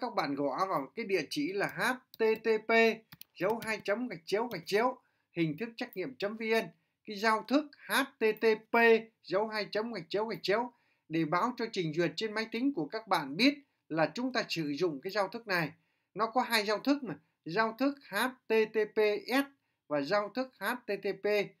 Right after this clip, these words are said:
dấu hai chấm gạch chéo gạch chéo. Phần mềm của thầy, à, sử dụng giao thức H T T P dấu hai chấm gạch chéo gạch chéo. Sau đó các bạn soát tên đúng rồi, tên giao thức đúng rồi thì các bạn ấn Enter. Thì nó xuất hiện cái giao diện như các bạn nhìn trên màn hình mới đúng.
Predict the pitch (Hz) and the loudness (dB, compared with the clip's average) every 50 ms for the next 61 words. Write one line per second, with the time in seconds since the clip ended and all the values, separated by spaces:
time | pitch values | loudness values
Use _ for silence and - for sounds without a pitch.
0 | _ _ _ - 165 190 208 208 196 165 - 196 208 226 208 170 139 - - 185 | _ _ _ -6 -6 -4 -2 -2 -4 -4 -4 -6 -6 -4 -6 -8 -8 -4 -4 -4
1 | 208 220 202 - - 180 190 214 247 254 - _ _ _ _ _ 170 160 165 170 | -4 -4 -8 -6 0 2 2 2 2 -2 -8 _ _ _ _ _ -6 -4 -2 0
2 | 175 170 160 156 165 170 165 180 175 165 160 151 139 - _ _ _ _ - 131 | 0 0 -2 -4 -6 -8 -2 0 2 2 2 2 0 -6 _ _ _ _ -14 -12
3 | 127 123 120 - - 147 170 185 185 208 170 143 151 165 196 196 190 190 240 254 | -10 -10 -10 -6 -4 -2 -2 0 -2 -2 -2 -2 -2 0 0 0 0 -2 -4 -6
4 | 277 - _ _ 175 190 220 240 - _ _ 190 190 180 185 190 180 165 - - | -6 -6 _ _ -4 -4 -4 -4 -6 _ _ -2 -2 -2 -2 -4 -6 -4 2 4
5 | 208 208 208 202 202 - _ _ _ _ _ 139 156 180 190 190 190 185 165 165 | 6 6 6 4 0 -6 _ _ _ _ _ -4 -4 -4 -2 -4 -4 -6 -4 -2
6 | 185 190 214 214 196 147 - - 175 190 208 196 165 - - 185 208 226 - - | -4 -4 -4 -6 -10 -12 -8 -6 -6 -6 -6 -8 -8 -2 2 2 2 2 -2 -10
7 | _ _ _ _ _ _ _ - - 214 208 214 233 233 - 254 - 185 160 147 | _ _ _ _ _ _ _ -4 -4 -2 -2 -2 -2 0 0 -2 -2 -2 -4 0
8 | 151 156 147 131 123 - - 233 254 262 - _ - 220 214 202 190 202 220 240 | 2 2 2 2 -4 -8 -4 -4 -4 -6 -4 _ 0 0 0 0 -2 -6 -6 -6
9 | 233 - 208 185 165 147 151 - 202 196 190 202 202 190 - 247 240 220 202 214 | 0 2 2 2 2 2 0 -2 -2 -2 0 -2 -4 -2 -4 -8 -10 -8 -8 -8
10 | 240 220 220 190 170 151 156 156 143 - 208 202 - 170 147 131 117 143 180 214 | -4 -2 0 0 0 -2 -4 -6 -6 -6 -8 -6 -4 -4 -4 -4 -6 -8 -6 -4
11 | 233 226 226 - 220 220 226 214 220 - - _ _ _ _ _ _ _ _ _ | -6 -6 -2 0 2 4 4 2 0 -6 -16 _ _ _ _ _ _ _ _ _
12 | _ _ 180 180 170 165 208 214 - - 285 277 208 190 180 151 165 190 240 226 | _ _ 0 2 2 2 -2 -4 0 -2 -2 0 2 0 0 0 -2 -8 -4 -2
13 | 233 220 208 175 175 185 156 156 175 196 214 208 - 247 240 247 - 175 160 147 | 0 0 0 0 0 -2 -2 0 -2 -4 -4 -2 -4 -6 -6 -2 -2 -2 -2 -2
14 | 147 160 165 160 147 143 202 214 196 190 170 156 160 151 143 156 185 190 202 208 | -2 0 0 0 0 0 -2 -4 -2 -4 -4 -4 -2 -2 -2 -2 0 2 2 2
15 | 247 285 | 2 0